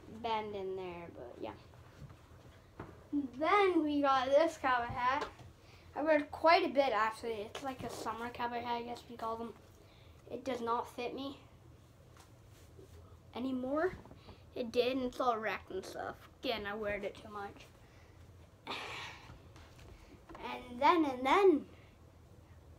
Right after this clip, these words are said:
then I believed this hat I got. This, uh, this hat I still wear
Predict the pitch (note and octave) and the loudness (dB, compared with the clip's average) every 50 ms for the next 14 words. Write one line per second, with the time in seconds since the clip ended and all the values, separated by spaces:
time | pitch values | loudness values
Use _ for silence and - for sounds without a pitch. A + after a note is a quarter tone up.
0 | - - - - - - - - - - - - - - - - - - - - | -20 -20 -20 -20 -20 -20 -20 -20 -20 -20 -20 -20 -20 -20 -20 -20 -20 -20 -20 -20
1 | - - - - - - - - - - - - - - - - - C4+ D4+ D#4+ | -20 -20 -20 -20 -20 -20 -20 -20 -20 -20 -20 -20 -20 -20 -16 -8 -6 -2 0 2
2 | D#4+ D4+ D4 D4+ D4 C4+ C4+ C#4 C#4 C4+ C4+ C4 C4+ C4 C4 B3+ A#3+ A#3+ - - | 2 2 2 0 -2 -4 -6 -6 -6 -6 -6 -8 -10 -12 -12 -12 -12 -14 -16 -20
3 | - - - - - - - - - - - - - - - - - - - - | -20 -20 -20 -20 -20 -20 -20 -20 -20 -20 -20 -20 -20 -20 -20 -20 -20 -20 -20 -20
4 | - - - - - - - - - - - - - - - - - - - - | -20 -20 -20 -20 -20 -20 -20 -20 -20 -20 -20 -20 -20 -20 -20 -20 -20 -20 -20 -20
5 | - - - - - - - - - - - - - - - - - - - - | -20 -20 -20 -20 -20 -20 -20 -20 -20 -20 -20 -20 -20 -20 -20 -20 -20 -20 -20 -20
6 | - - - - - - - G#3+ A#3+ A#3+ A#3 A#3+ C4+ C#4+ D4+ D4 D4 - - G3 | -20 -20 -20 -20 -20 -20 -14 -10 -8 -6 0 4 4 6 6 4 2 -4 -6 -4
7 | F#3+ G3+ G3 - G3 G#3 G#3 F#3+ E3+ E3+ G3+ C4 - - - - - - - - | -4 -2 -4 -4 -6 -8 -8 -6 -6 -4 -4 -4 -2 -2 -2 -2 -4 -10 -18 -20
8 | - - - - - - - - - - - - D4+ D#4 D4+ - F4 D4 C#4+ D4 | -20 -20 -20 -20 -20 -20 -20 -20 -20 -18 -8 -4 -4 0 2 4 4 4 4 4
9 | G4 C5 C5+ - - A4+ A4 A#4 A#4 A#4 - - E4+ F4+ - - F#4 F4+ E4 D4+ | 4 4 6 6 8 8 8 8 4 0 0 0 0 0 2 2 2 4 4 6
10 | D4 C#4+ C#4+ D4+ | 6 4 4 2